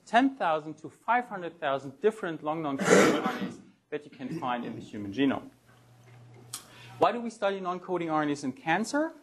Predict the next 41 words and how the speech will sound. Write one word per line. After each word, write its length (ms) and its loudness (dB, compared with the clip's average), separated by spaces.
Well, 340 10
you're 180 2
all 180 4
aware 280 0
that 220 -6
cancer 320 -6
in 120 -4
many 260 2
cases 560 -6
is 160 -4
a 40 -2
disease 500 -6
of 140 0
the 60 -6
genome. 460 0
Um, 260 6
so 140 -2
we 80 -2
should 200 -6
also 300 2
look 220 -6
at 100 0
all 240 4
the 80 -2
genomic 480 -6
changes 260 -4
that 200 -8
we 80 -4
can 180 -6
find 340 2
in 120 -6
the 60 -10
genome 460 -6
and 140 0
we 80 4
are 60 6
in 120 0
the 80 -2
very 220 8
privileged 480 2
situation 840 -2